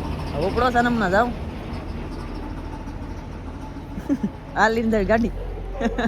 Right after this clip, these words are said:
<laughs> આ લઈને જાવ ભાઈ, આવડી આ લઈને જાવ.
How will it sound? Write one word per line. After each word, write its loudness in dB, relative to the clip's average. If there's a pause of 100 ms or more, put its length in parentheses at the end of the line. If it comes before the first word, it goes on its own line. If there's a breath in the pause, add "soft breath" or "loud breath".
(200)
<laughs> -2
આ 8
લઈને 4
જાવ 8
ભાઈ, 6
આવડી 6
આ 4
લઈને 4
જાવ. 4